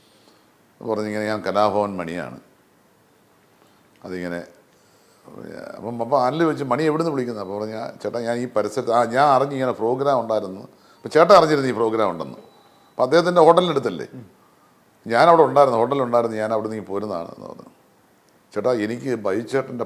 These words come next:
പഴയ നമ്പറൊക്കെ എൻ്റെ കയ്യിൽ നിന്ന്, പഴയ നമ്പരേ ഉള്ളൂ, പുതിയ നമ്പരൊന്നും ഇപ്പം എൻ്റെ ഇല്ല, അദ്ദേഹത്തിന് എനിക്കൊന്ന് കിട്ടണം."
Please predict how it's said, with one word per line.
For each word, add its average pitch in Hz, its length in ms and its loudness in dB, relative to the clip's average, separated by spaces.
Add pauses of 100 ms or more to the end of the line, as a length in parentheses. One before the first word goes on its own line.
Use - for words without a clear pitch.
പഴയ 92 200 -2
നമ്പറൊക്കെ 92 500 -6
എൻ്റെ 82 120 -8
കയ്യിൽ 85 140 -8
നിന്ന്, 82 120 -16 (500)
പഴയ 101 260 2
നമ്പരേ 95 320 -4
ഉള്ളൂ, 85 200 -8
പുതിയ 98 200 -6
നമ്പരൊന്നും 87 500 -10 (880)
ഇപ്പം - 220 -12 (1080)
എൻ്റെ 87 320 -6
ഇല്ല, 76 400 -10 (200)
അദ്ദേഹത്തിന് 90 380 -10
എനിക്കൊന്ന് 85 440 -12
കിട്ടണം." - 300 -16